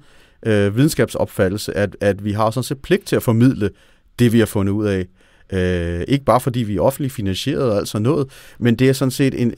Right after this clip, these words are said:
også en, en, en etisk pligt som videnskabsfolk at videreformidle, så andre kan arbejde videre med det og bruge det. Og det, det fremgår også af, af de her breve,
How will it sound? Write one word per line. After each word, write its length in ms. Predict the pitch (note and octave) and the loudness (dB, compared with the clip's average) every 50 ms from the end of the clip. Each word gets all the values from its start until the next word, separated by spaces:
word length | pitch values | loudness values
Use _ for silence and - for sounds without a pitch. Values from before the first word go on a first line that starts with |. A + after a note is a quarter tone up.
| _ - | _ 0
også 200 | G#2+ A#2+ A#2+ C#3 | 0 0 2 0
en, 60 | - - - _ - | -4 -4 -8 _ -12
en, 280 | - E2 A2+ A#2 G#2+ - | -8 -4 -2 -2 -2 -2
en 160 | - B2+ A#2+ - | -4 -6 -6 -4
etisk 480 | - E3+ F#3 - - - C#3 - - _ | -4 -6 -6 -6 -8 -10 -10 -10 -8 _
pligt 360 | - A2+ B2+ C3 - - - - - - - - _ - | 0 0 0 0 -2 -6 -18 -18 -20 -20 -20 -20 _ -14
som 200 | - - A2+ G#2 | -8 -6 -4 -4
videnskabsfolk 580 | G#2+ A#2+ C3+ C3+ - A2 - - A2+ G#2+ F#2+ - | -2 -4 -4 -4 -4 -6 -2 0 2 2 2 0
at 140 | - G#2 G#2 - | -2 -6 -6 -6
videreformidle, 680 | C3 G#2+ A#2 D3+ F3 - - B2 G#2+ G#2+ G#2+ G2 G2 F#2+ | -4 0 2 2 2 2 2 0 -2 -2 -2 -4 -4 -4
så 120 | - - - | -4 -4 -4
andre 300 | - G2+ A2 C3+ C#3+ D3 | -2 -2 -2 -2 -2 -4
kan 140 | - - A#2 | -4 -4 -4
arbejde 360 | G#2 G2+ F#2+ - G#2 F#2+ F#2 G#2 | -2 -2 -2 -2 -4 -4 -4 -4
videre 200 | G#2+ A#2 C#3+ C3+ | -4 -4 -2 -2
med 140 | A#2 G#2+ | -2 -4
det 80 | G#2+ G2+ | -4 -6
og 60 | - | -6
bruge 220 | - G2 G2+ A2 A#2 | -6 -8 -8 -8 -8
det. 100 | - - | -10 -6
Og 80 | - | -4
det, 120 | D3+ D3 - - - - _ _ - | -4 -4 -4 -8 -14 -20 _ _ -2
det 120 | C#3+ C#3 | -2 0
fremgår 440 | - C3 B2+ E3+ D#3+ D#3+ C3 A2 G2+ | 2 0 0 2 2 2 2 2 2
også 180 | A#2 - - - | 0 -2 -4 -4
af, 160 | - G#2 F#2+ - - | -4 -4 -4 -4 -6
af 120 | G#2+ G2+ | -8 -8
de 100 | - A#2+ | -6 -4
her 120 | B2 A#2+ | -4 -4
breve, 420 | G#2+ - F2+ F#2+ G2 G#2 A2+ C3 | -4 -4 -6 -6 -4 -6 -6 -8